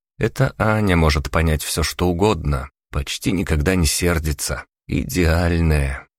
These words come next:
И... скучная. Я вздрогнул и выбросил эти мысли из головы. Не успел на пару дней уехать, и уже такое. Бррр. "Как-то вы точно в душу заглянули",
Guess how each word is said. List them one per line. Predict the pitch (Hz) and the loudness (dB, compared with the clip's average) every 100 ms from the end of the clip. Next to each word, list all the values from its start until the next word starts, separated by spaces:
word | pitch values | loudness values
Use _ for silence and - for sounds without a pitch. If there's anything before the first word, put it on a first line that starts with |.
| - | -6
И... | 107 120 117 - - - 87 76 67 69 - | -4 -2 -2 -2 -2 -2 -4 -6 -8 -12 -12
скучная. | - - - 78 - - - 123 123 90 69 - - | -12 -12 -10 -6 -6 -6 0 2 4 2 -4 -10 -6
Я | 71 92 | -2 0
вздрогнул | 87 - 80 92 92 85 82 | -2 -2 0 2 4 4 4
и | |
выбросил | 76 104 98 - 95 | 4 4 4 2 2
эти | 95 95 | 2 2
мысли | 92 95 - 87 | 2 2 2 0
из | 82 | 0
головы. | 80 80 82 71 65 - _ - | 2 2 2 0 -4 -10 _ -2
Не | 85 | 2
успел | 90 - 120 123 | 2 0 -2 0
на | 113 113 | 0 0
пару | 110 113 | 2 2
дней | 95 95 107 | 2 4 4
уехать, | 101 87 98 - 123 - - | 4 4 2 2 -2 -2 -4
и | 110 | -4
уже | 113 107 113 | -2 0 0
такое. | - 135 - 92 110 120 117 80 67 _ _ | 2 2 2 2 4 2 2 2 -2 _ _
Бррр. | 78 82 69 69 67 - - _ _ _ - | -2 0 0 -2 -6 -12 -16 _ _ _ -2
"Как-то | 123 - 127 | -2 0 -2
вы | 107 117 113 113 | 2 2 2 0
точно | - 127 - 127 | 0 -2 2 2
в | 117 | 2
душу | 95 107 - 131 | 0 -2 0 2
заглянули", | 117 101 104 98 92 80 76 | 2 2 4 4 6 4 2